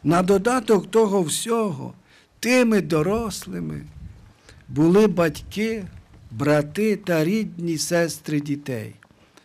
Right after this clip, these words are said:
Вони не тільки сумнівалися, але й були не на жарт занепокоєні подією тих об'явлень. Можемо собі уявити,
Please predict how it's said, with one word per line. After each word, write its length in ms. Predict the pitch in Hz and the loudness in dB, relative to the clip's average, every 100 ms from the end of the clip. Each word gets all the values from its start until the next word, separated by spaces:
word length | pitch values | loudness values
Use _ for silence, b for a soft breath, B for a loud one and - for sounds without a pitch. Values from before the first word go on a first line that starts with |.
| b b b b | b b b b
Вони 260 | 233 262 247 | 2 4 6
не 160 | 233 | 4
тільки 380 | 226 247 202 180 | 2 -4 -2 -2
сумнівалися, 1000 | - 156 147 143 139 120 104 110 - 113 110 _ _ - B B B B B | 0 2 4 4 2 -4 -6 -12 -16 -16 -18 _ _ -20 B B B B B
але 460 | 208 233 226 196 156 | -2 2 2 2 0
й 100 | 131 | -4
були 560 | 127 175 175 233 240 | -2 2 4 4 2
не 220 | 208 175 170 | 4 4 4
на 260 | 160 147 | 2 2
жарт 680 | 127 185 214 202 185 - - _ b b b b _ | 0 0 0 0 -4 -14 -20 _ b b b b _
занепокоєні 1600 | 123 120 185 185 185 180 175 156 151 226 214 143 123 113 107 107 - _ - - - | -8 -2 2 4 4 0 -2 -4 -2 -2 2 2 0 -4 -8 -12 -20 _ -20 -16 -4
подією 640 | 170 156 160 208 202 185 175 | 2 4 6 6 6 4 2
тих 340 | - 175 - | 2 0 0
об'явлень. 720 | 156 147 147 127 107 - - - - - - _ - B B B B B B B | -4 0 0 0 -4 -8 -8 -10 -20 -20 -20 _ -20 B B B B B B B
Можемо 440 | 233 233 233 226 | 0 2 4 2
собі 340 | 208 220 208 226 | 2 0 0 2
уявити, 920 | 214 208 202 196 240 220 214 131 | 4 6 4 2 2 2 0 -8